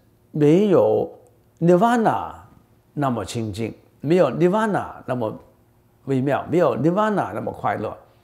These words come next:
要不然每一个人都已经到了涅槃的境界了，还没有到涅槃的境界，仅次于这个境界，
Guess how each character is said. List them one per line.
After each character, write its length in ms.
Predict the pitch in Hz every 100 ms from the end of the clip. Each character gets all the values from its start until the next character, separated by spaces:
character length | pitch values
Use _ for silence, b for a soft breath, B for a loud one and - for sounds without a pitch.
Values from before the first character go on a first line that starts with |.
| b b b
要 120 | 196 196
不 80 | 202
然 140 | 180
每 200 | 185 127
一 60 | 160
个 100 | 185
人 140 | 180
都 80 | 170
已 140 | 131
经 180 | 120 170
到 180 | 170 156
了 260 | 123 113 170
涅 140 | 180
槃 220 | 135 127 147
的 100 | 156
境 180 | 180
界 180 | 160 185
了， 160 | 160 151 B B B
还 180 | - 165
没 120 | 202
有 100 | 196
到 240 | 131 202 180
涅 180 | 247
槃 160 | 175 127
的 80 | 147
境 220 | 156 185
界， 180 | 170 - B B B B
仅 340 | - 135 113 117
次 460 | - - 233 226
于 420 | 151 156 214 220
这 140 | 196 151
个 100 | 107
境 220 | 107 92
界， 200 | 101